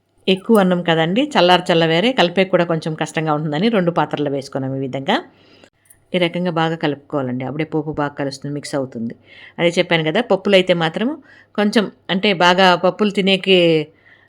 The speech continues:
ఓపిక పళ్ళు ఉండేవాళ్ళు బాగా వేసుకోవచ్చు అనమాట.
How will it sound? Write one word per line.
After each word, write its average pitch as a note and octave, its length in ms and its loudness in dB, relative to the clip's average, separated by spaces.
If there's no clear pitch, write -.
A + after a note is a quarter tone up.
ఓపిక G3 360 2
పళ్ళు G3+ 340 4
ఉండేవాళ్ళు F#3 560 6
బాగా F3 340 4
వేసుకోవచ్చు E3+ 560 2
అనమాట. D3+ 320 -4